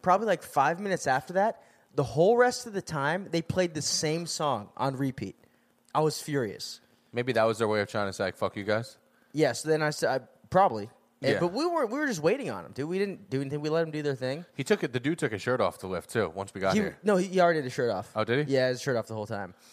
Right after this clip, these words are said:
Speaker 1: Um, and then,
Speaker 2: That's an
Speaker 1: uh,
Speaker 2: alpha move in your basement gym.
Speaker 1: That is. And th-, that's why I thought they were almost done. We walked in 'cause he already had his shirt off. I'm like,
Speaker 2: Mm-hmm.
Speaker 1: "Okay, cool. He's already got his pump. He's probably ending soon." No, he was starting his workout
Speaker 2: <laughs>
Speaker 1: with his shirt
Speaker 2: Shirtless?
Speaker 1: off.
Speaker 2: Yeah.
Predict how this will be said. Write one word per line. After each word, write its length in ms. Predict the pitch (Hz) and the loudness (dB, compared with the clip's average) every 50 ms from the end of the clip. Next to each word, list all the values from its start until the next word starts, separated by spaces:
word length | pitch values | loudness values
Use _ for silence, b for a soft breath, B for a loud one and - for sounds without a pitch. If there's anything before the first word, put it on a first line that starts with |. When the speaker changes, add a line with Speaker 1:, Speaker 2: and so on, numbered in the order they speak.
| b b b b _ - | b b b b _ -2
Speaker 1:
Um, 420 | 120 120 117 110 107 104 95 87 - _ _ _ _ _ _ _ _ _ _ _ _ _ - | 0 0 2 0 -2 -4 -10 -14 -18 _ _ _ _ _ _ _ _ _ _ _ _ _ -4
and 180 | 127 131 131 | -4 -2 0
then, 180 | 131 131 131 127 | 0 0 2 2
Speaker 2:
That's 120 | 127 123 | 4 4
an 80 | 127 117 | 4 6
Speaker 1:
uh, 40 | 120 | 6
Speaker 2:
alpha 260 | 123 135 - 131 113 | 4 4 4 -2 -2
move 320 | 113 120 123 120 110 95 | 0 0 0 0 0 0
in 80 | 104 95 | -2 -4
your 100 | 92 95 | -4 -2
basement 400 | - 107 104 101 - 101 90 90 | 0 -2 -2 -2 -4 -10 -12 -6
gym. 240 | 95 104 95 85 76 _ _ _ _ _ _ _ _ _ _ _ - 127 120 | -4 -4 -4 -4 -8 _ _ _ _ _ _ _ _ _ _ _ -18 -2 0
Speaker 1:
That 200 | 160 160 165 175 | 2 2 4 2
is. 240 | 170 139 104 104 120 | 2 0 0 -2 -4
And 300 | 131 156 156 156 143 151 | -2 -2 -2 -4 -6 -6
th-, 140 | 160 151 156 | -8 -8 -2
that's 280 | 170 180 196 254 - - | 0 0 0 0 -2 0
why 160 | 285 269 240 | 2 4 4
I 40 | 233 | 4
thought 220 | 233 226 208 202 175 | 4 0 0 2 2
they 80 | 175 | 2
were 140 | 165 165 165 | 2 4 4
almost 280 | 165 160 151 131 - - | 4 2 0 -4 0 0
done. 180 | 147 160 147 | 0 0 0
We 80 | 117 113 | -2 -4
walked 340 | 117 117 120 120 123 - - | 0 2 2 2 2 0 -4
in 140 | 135 110 104 | -6 -6 -6
'cause 140 | - 117 | -8 -6
he 100 | 120 127 | -2 2
already 220 | 127 127 131 127 127 | 4 4 2 2 0
had 120 | 123 113 | -2 -2
his 100 | 107 107 | -4 -4
shirt 200 | - - 139 123 | -4 -2 0 0
off. 200 | 107 95 - - | 0 -2 -4 -6
I'm 40 | 117 | -6
like, 80 | 120 117 | -4 -2
Speaker 2:
Mm-hmm. 80 | 123 147 | -2 -2
Speaker 1:
"Okay, 220 | - - 131 123 | -2 -2 -4 -4
cool. 220 | - - 135 117 | -6 -8 -8 -8
He's 120 | 110 104 120 | -6 -4 -2
already 200 | 123 120 117 113 | -2 -2 0 0
got 160 | 120 117 110 | -2 -2 -4
his 100 | 107 - | -4 -8
pump. 320 | - - 127 120 120 120 - - b b b b b b | -6 -4 -2 -2 -2 -6 -10 -20 b b b b b b
He's 160 | - 120 117 - | -8 -8 -6 0
probably 280 | - 131 120 123 117 120 | 0 2 2 2 -2 -4
ending 260 | 123 123 127 120 113 | -6 -6 -8 -10 -10
soon." 280 | - - 131 127 123 135 | -8 -8 -6 -6 -4 -2
No, 100 | 139 135 | -2 0
he 120 | 139 156 | 0 0
was 140 | 165 165 147 | -2 -2 -2
starting 520 | - - - - 143 131 135 139 135 127 | -2 -4 0 4 6 6 6 6 2 -2
his 120 | 123 110 117 | -6 -6 -2
workout 320 | 123 123 117 - 117 - - | -2 -2 0 2 4 6 8
Speaker 2:
<laughs> 0 | |
Speaker 1:
with 100 | 185 147 | 8 6
his 80 | 120 113 | 6 2
shirt 180 | - 123 117 117 | 2 2 4 4
Speaker 2:
Shirtless? 240 | 127 131 135 - | 4 4 2 0
Speaker 1:
off. 60 | - 95 | -4 -2
Speaker 2:
Yeah. 180 | 98 95 85 | 0 0 0